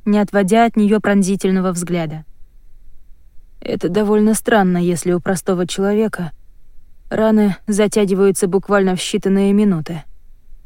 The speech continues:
Ты не находишь?» Он все еще продолжал удерживать ее запястье, и Арлин почувствовала,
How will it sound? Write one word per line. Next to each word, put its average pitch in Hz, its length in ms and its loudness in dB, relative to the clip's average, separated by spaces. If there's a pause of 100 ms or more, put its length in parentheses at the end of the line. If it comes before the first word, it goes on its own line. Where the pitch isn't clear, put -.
(140)
Ты - 80 -6
не 180 100 0
находишь?» 214 640 0 (1200)
Он 202 160 4
все 247 320 2
еще 233 220 0
продолжал 202 640 2
удерживать 185 600 0
ее 190 260 2
запястье, 196 680 -2 (400)
и 202 80 -2
Арлин 208 420 4
почувствовала, 208 840 0